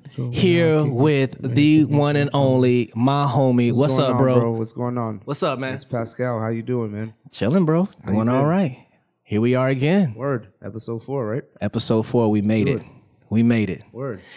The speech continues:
Speaker 2: Let's just get right into it.
Speaker 1: Might as well.
Speaker 2: All right. You wanna ask the first question or you want me to ask it?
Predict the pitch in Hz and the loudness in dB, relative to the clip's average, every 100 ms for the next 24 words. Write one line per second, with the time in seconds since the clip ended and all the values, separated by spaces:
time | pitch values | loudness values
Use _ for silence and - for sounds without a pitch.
0 | - 113 139 143 123 131 101 123 127 127 | -8 -4 -2 -2 -2 -2 0 0 0 -2
1 | 120 - 120 98 - 107 113 98 131 123 | -4 -6 -10 -12 -12 -10 -8 -6 -6 -6
2 | 95 120 127 131 107 143 156 160 147 147 | -6 -4 -2 -2 -2 0 2 0 -2 -4
3 | 151 160 160 170 156 175 156 147 139 127 | -4 -4 -2 -2 0 0 0 2 2 2
4 | 127 113 101 - - | 2 0 -2 -6 -12